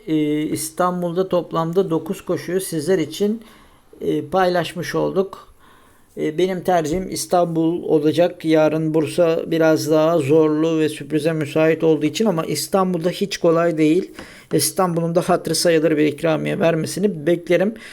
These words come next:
Altılı ganyan şablonlarımızı ilerleyen saatlerde internet sitemiz horse türk com üzerinden ücretsiz bir şekilde bulabilirsiniz. Yazamadıysanız, videoyu dinleyemediyseniz bilginiz olsun.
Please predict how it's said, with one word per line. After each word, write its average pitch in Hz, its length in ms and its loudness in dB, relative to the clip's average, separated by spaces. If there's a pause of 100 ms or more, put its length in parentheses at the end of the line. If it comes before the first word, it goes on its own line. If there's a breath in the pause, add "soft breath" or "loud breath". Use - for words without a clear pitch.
(280 loud breath)
Altılı 175 420 2
ganyan 180 300 2
şablonlarımızı 170 840 0
ilerleyen 160 480 2
saatlerde 170 640 0
internet 156 480 -2
sitemiz 160 440 -2
horse 156 240 0
türk 151 220 -4
com 170 200 2
üzerinden 156 720 0
ücretsiz 156 520 0
bir 135 40 -8
şekilde 147 500 -4
bulabilirsiniz. 160 840 0
Yazamadıysanız, 160 880 0
videoyu 151 340 0
dinleyemediyseniz 151 960 -2
bilginiz 143 420 -4
olsun. 147 440 0